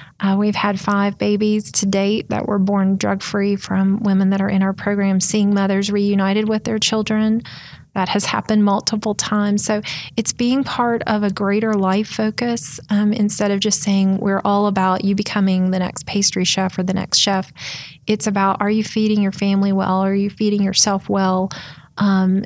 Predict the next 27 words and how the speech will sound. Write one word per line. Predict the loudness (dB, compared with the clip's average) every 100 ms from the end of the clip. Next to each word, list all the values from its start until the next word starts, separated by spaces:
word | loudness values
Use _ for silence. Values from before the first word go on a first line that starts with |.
| -4 -6
do | -2
you | 2 2
understand | 2 2 2 2 2 2 2
the | 2
next | 0 0 -2 0
goals | 0 0 0 -2
that | 0
you | 0
have | 0 0
in | 0
your | 2 0
life? | 0 -2 -4
Even | -2 0 2
if | 0 -2 -4
they | 0
do | 0 2
not | 2 2
always | 0 0 2 2 0 0
overlap | -2 0 0 -2 -4
with | -6
culinary, | -2 0 2 2 2 2
we | 2 2
bring | 2 4 4
in | 2 2
resources | 2 2 2 0 0 0 0 0 -2
or | -2
connections | -4 -4 -2 -2 0 0 2 0 -2